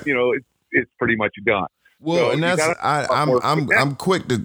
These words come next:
Speaker 2: to get to calling running a bird dog an art because that's what it is.
Speaker 1: Yeah.
Speaker 2: You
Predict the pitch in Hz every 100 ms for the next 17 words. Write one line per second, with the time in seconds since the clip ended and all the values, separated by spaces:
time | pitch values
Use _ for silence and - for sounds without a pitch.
0 | - 127 95 - 113 127 107 101 135 120
1 | 101 101 - - 104 117 110 98 87 117
2 | 107 92 90 80 85 101 65 - 101 95
3 | 107 107 104 101 87 82 104 - - -
4 | - _ _ _ _ _ - 190 160 117
5 | - _ 107